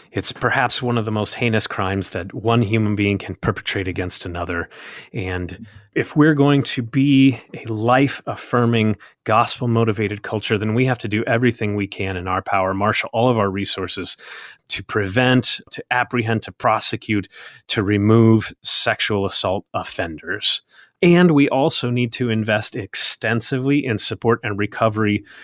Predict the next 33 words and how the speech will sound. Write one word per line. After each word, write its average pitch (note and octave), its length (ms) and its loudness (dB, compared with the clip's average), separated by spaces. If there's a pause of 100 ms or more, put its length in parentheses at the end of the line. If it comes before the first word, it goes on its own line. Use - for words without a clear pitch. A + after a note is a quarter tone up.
(140)
for A2 280 0
the F2+ 120 -2
victims. F#2+ 500 -2
And G2+ 100 0
I G2 60 -2
think - 460 -4
that's A2 420 -6
where A2 480 2 (400)
abortion A#2 540 0
really A2 260 0
becomes F#2+ 460 -6
a - 40 -12
problem. F2+ 600 -6 (440)
Is A#2+ 280 0
anyone F#3+ 520 2
asking G#2 680 -2
the F#2 160 -2
victims F#2+ 560 -4
of F2 100 -6
sexual D#2+ 560 -6
assault - 600 -8 (400)
what C3+ 280 -2
they G3+ 240 6
need? G2 460 -6 (460)
There's A2 260 4
a A#2 300 0
nationwide C#3 640 2
community G2+ 720 -2
of G2+ 260 -2
survivors A2+ 640 2
of B2+ 100 -6
sexual A2+ 440 -2
assault F2 340 -6